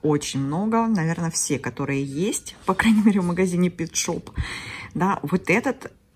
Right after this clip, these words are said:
э, это единственный корм, который она ест с огромным удовольствием. Вот единственная вот эта банка, но это, видите, для желудочно-кишечного тракта, да, э, он быстро усваивается, там, в общем, и так далее. Вот такой.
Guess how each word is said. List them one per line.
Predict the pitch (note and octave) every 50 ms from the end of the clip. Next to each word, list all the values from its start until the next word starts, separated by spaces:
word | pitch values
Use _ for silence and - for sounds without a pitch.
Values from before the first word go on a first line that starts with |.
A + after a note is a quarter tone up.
| _ _ -
э, | E3+ F3 D#3+ D#3 -
это | - E3 -
единственный | E3+ D3+ D#3+ F3+ F3+ - - C#3+ D3
корм, | - - F3 G#3 C4 D4+
который | - F#3 D#3+ - D3 D#3+ D#3+
она | D#3 D3
ест | C#3+ C#3+ D#3 E3 E3 -
с | -
огромным | C#3+ - - C#3+ D3 D3 D3 C#3
удовольствием. | C#3 C#3+ C3+ B2 B2 B2+ - - - - B2+ B2+ - - - _ _ - - - - - -
Вот | B2 C3+ D#3 D#3+ - - -
единственная | - D3+ E3+ D#3+ D#3 E3 D3+ - - C#3 B2+ B2+
вот | C3 C3+ -
эта | C#3 - C3+
банка, | C3 B2+ - D#3+ G3+ A#3+ D4+ C#4 - B3 B3 A#3+ A#3 A#3 -
но | - F#3 G3+
это, | G#3 G#3 F3+
видите, | E3+ F#3 F#3+ F#3 - - C#3+
для | - - D#3 E3 F3 F3 F3 F3 -
желудочно-кишечного | - F3 E3+ F3+ F#3 F3 - - D#3+ D#3 - - - E3+ D#3 - - D3+ D#3
тракта, | D#3 - D3 C3+ B2+ - - C3+
да, | - D3 D3+ D#3+ F3 E3+ F3
э, | F3 E3+ A2 - - -
он | D#3+ D#3 D3+ C#3+ C#3+ C#3+ C#3+ C#3+ D3 D#3 D#3
быстро | D#3 E3 - - - D3+
усваивается, | D3+ - - - C4 E4 F4 D#4 B3+ G#3 G3+ G3+ G3+ - F#3
там, | - - E3 D#3+ D3+
в | D#3
общем, | D#3 - - - D#3
и | D3
так | - D3+ D3 D#3+
далее. | F#3 A3 - - F3+ E3 D#3 D#3+ G#2 G#2 - - - G#2+ - - - - - -
Вот | E3 D#3 D#3 -
такой. | E3+ D#3+ - C#3+ C#3